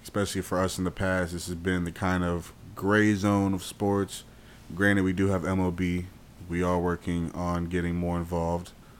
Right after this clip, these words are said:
Later, I will reveal my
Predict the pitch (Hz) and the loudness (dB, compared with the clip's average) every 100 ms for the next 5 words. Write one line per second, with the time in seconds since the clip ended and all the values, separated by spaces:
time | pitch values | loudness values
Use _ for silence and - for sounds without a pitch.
0 | - - 78 92 98 98 98 92 90 90 | -20 -14 -4 0 2 4 2 2 0 2
1 | 98 95 92 90 87 101 101 98 92 90 | 2 2 2 0 2 4 6 4 2 0
2 | 90 90 87 87 | 0 2 2 -2